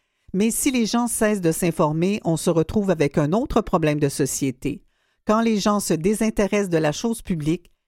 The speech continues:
il y a des conséquences graves, une érosion du débat. Le professeur André Lacroix ne se gêne pas pour dire à ses étudiants «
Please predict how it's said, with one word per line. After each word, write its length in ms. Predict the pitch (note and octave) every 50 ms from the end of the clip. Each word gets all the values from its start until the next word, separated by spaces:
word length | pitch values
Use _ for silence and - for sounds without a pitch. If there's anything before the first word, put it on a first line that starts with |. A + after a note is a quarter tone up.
| _ - -
il 120 | F3 E3
y 60 | F3
a 80 | F3 E3+
des 100 | E3 C#3+
conséquences 600 | - D#3+ D3 C#3 - E3 - - D3+ D3 C#3+ C#3
graves, 460 | C#3+ - - D#3 D3+ D3 C#3+ B2+ - - -
une 180 | - F3 F3+ G3
érosion 500 | G#3+ A3 A#3 A3+ G#3+ F3 - A3 G3+ F#3
du 140 | C3+ D3 C#3
débat. 400 | C#3 C3+ B2 B2 C3 B2+ - _ _ _ _ _ _ _ _ _ _ _ -
Le 140 | - F3+ F#3+
professeur 500 | - - B3 - B3 A#3 - C4+ C4 B3 -
André 300 | - F#3+ F3+ E3 D#3 F3+
Lacroix 520 | E3+ D3+ D#3 - - - F3+ F#3 G#3 A#3 A#3
ne 140 | G3+ F3
se 180 | E3+ - - G3
gêne 220 | F#3 A3 A3 A3
pas 160 | - - D4 D4+
pour 220 | - A3+ F3 D#3
dire 260 | C#3+ D#3+ G3+ A3 A3+
à 80 | G#3 E3
ses 260 | - - E3+ D3 D3+
étudiants « 480 | E3 D#3+ - E3+ D#3+ D3+ F3 G3 G#3+